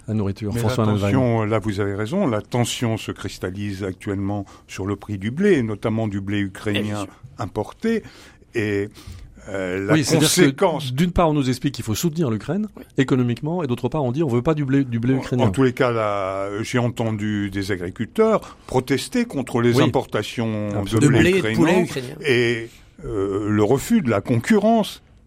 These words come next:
Speaker 2: avec les producteurs ukrainiens, parce qu'ils produisent beaucoup moins cher que les agriculteurs français, que les agriculteurs français. Mais l'intéressant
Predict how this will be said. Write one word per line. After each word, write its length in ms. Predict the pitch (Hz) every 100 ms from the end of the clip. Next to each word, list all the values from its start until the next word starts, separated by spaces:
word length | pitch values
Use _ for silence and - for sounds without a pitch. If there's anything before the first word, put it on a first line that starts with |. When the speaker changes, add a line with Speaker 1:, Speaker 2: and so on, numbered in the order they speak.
| _ -
Speaker 2:
avec 380 | 87 98 101 -
les 80 |
producteurs 560 | 117 101 104 - 113 101
ukrainiens, 540 | 98 101 95 101 98 95 - -
parce 140 | 90 -
qu'ils 140 | 95
produisent 400 | - 98 107 101
beaucoup 260 | 101 95 104
moins 220 | 101 98
cher 400 | - 117 104 - - - - -
que 80 | 113
les 180 | 107
agriculteurs 500 | 98 101 92 - 101
français, 440 | - 117 - 226 214 - - - -
que 80 | 127
les 180 | 120
agriculteurs 500 | 117 104 101 - -
français. 380 | - 117 - 160
Mais 240 | 131 123 135
l'intéressant 880 | 135 156 147 165 151 - - 160 131